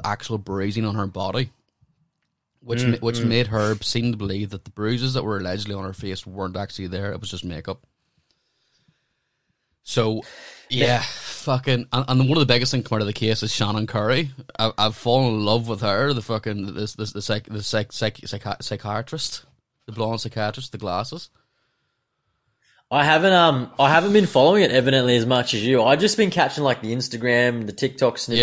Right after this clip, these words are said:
Speaker 1: Yeah.
Speaker 2: and all this sort of shit. Where do you even, where are you even watching this?
Speaker 1: It's,
Speaker 2: Is it on
Speaker 1: it's,
Speaker 2: YouTube or
Speaker 1: yeah,
Speaker 2: some
Speaker 1: it's,
Speaker 2: shit?
Speaker 1: it's live on YouTube every day.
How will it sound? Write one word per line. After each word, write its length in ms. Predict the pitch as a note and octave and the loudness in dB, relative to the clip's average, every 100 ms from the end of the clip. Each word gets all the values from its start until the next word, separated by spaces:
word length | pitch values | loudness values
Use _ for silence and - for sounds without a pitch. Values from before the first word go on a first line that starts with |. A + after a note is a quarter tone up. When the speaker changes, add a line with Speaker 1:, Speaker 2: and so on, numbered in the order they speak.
| A#2+ | 6
Speaker 1:
Yeah. 60 | A#2+ | 4
Speaker 2:
and 80 | |
all 100 | A#2 | 2
this 140 | A2+ - | -2 -4
sort 80 | A2+ | -4
of 60 | |
shit. 220 | - C3 | -4 -2
Where 140 | E3+ G#3 | 2 4
do 80 | C4 | 6
you 60 | |
even, 200 | C#4+ A#3+ | 6 4
where 140 | B2 D3+ | 4 4
are 40 | |
you 60 | G#3+ | 4
even 220 | G#3 C#3+ | 2 0
watching 320 | G2+ D3+ F3 | 0 -2 -2
this? 280 | B2 C#2 - | -4 -6 -8
Speaker 1:
It's, 120 | C#3+ B2+ | -4 0
Speaker 2:
Is 60 | |
it 60 | D#3 | 2
on 60 | |
Speaker 1:
it's, 100 | C3 | 2
Speaker 2:
YouTube 320 | A2 B2+ F3 D#3+ | 0 0 0 2
or 40 | |
Speaker 1:
yeah, 100 | D#3 | 4
Speaker 2:
some 80 | D#3+ | 4
Speaker 1:
it's, 80 | - | 0
Speaker 2:
shit? 80 | - | 0
Speaker 1:
it's 140 | C3+ | -2
live 320 | B2+ B2 E3+ | 0 2 2
on 80 | D#3+ | 2
YouTube 360 | G#2+ A2 - C#3 | 0 -2 -4 -2
every 180 | G#2 G#2 | -2 -4
day. 320 | E2+ B2 D3+ | -4 -4 -4